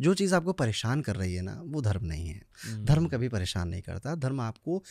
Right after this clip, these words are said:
Speaker 1: ईजी करता है आपकी लाइफ। धर्म आपको
Speaker 2: हम्म।
Speaker 1: फंसाता नहीं है, वो आपको एम्पावर करके आपको मोक्ष की तरफ ले जाता है। आप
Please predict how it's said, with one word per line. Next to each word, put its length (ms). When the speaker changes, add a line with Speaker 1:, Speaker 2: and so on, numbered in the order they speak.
Speaker 1:
ईजी 200
करता 260
है 60
आपकी 220
लाइफ। 200
धर्म 200
आपको 200
Speaker 2:
हम्म। 80
Speaker 1:
फंसाता 460
नहीं 240
है, 60
वो 160
आपको 480
एम्पावर 420
करके 340
आपको 240
मोक्ष 340
की 100
तरफ 240
ले 120
जाता 300
है। 140
आप 120